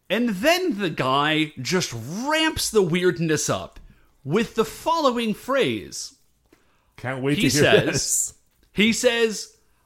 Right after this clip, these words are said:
Speaker 1: "A lot of people think this, but I promise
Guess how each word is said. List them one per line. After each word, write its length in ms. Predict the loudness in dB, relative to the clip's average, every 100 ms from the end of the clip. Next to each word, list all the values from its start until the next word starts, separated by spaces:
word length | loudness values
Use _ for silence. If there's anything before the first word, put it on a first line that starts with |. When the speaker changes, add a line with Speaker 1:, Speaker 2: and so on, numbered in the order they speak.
| _ 0
Speaker 1:
"A 80 | 0
lot 320 | 2 0 0
of 160 | -4
people 320 | -4 -4 -2 -4
think 420 | -4 -4 -4 -6
this, 600 | -4 -2 -2 -6 -10 -14 _ _ _ _
but 240 | -8 -2 0
I 140 | 0
promise 800 | -2 -2 -2 0 -2 -4 -10